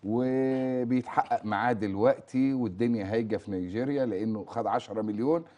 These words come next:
عشان يمرر القانون بتاع إجبارية ال-، ال-، ال-، ال-، ال-، إنك تاخد اللقاح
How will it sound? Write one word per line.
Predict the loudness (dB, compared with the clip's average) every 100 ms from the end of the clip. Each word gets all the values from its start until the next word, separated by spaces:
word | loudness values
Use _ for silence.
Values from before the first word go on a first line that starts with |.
| _
عشان | 0 2 4 4
يمرر | 6 8 8 8 10 8 8 -2 -18 _
القانون | -2 0 4 4 6 4 2
بتاع | -2 2 8 8 6 0 -2
إجبارية | -2 2 6 6 6 2 0 -4 -6 _ _ _ -4
ال-، | -2 -2 -2 0
ال-، | 2 0 0 -2
ال-، | -2 -4 -4
ال-، | 0 0 0 0 -2 -4 -4 -4
ال-، | -4
إنك | -4 -6
تاخد | -6 -2 0
اللقاح | 0 -2 6 6 6